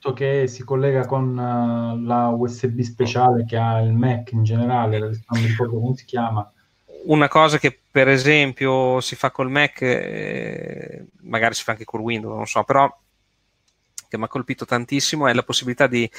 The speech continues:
Speaker 2: di connettere l'iPad con, con la penna, la connetti, lo puoi connettere sia col cavo sia wireless, funziona bene uguale, e avere un monitor aggiuntivo.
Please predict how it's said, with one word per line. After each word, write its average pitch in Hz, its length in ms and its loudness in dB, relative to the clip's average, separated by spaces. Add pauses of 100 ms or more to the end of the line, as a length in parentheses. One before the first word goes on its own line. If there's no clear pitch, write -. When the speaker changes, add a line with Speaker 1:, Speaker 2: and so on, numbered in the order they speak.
(280)
Speaker 2:
di 131 180 -10
connettere 135 440 -2
l'iPad 127 680 2
con, 117 460 -6
con 120 140 -6
la 123 80 -2
penna, 131 320 0
la 123 100 4
connetti, 131 420 -2
lo 123 80 -2
puoi 131 140 -4
connettere 131 300 0
sia 139 120 0
col 127 160 -2
cavo 131 300 2
sia 127 160 -4
wireless, 123 540 0
funziona 127 400 -6
bene 123 180 -4
uguale, 123 480 2 (840)
e 160 80 4
avere 147 220 6
un 160 100 2
monitor 143 380 2
aggiuntivo. 123 580 -8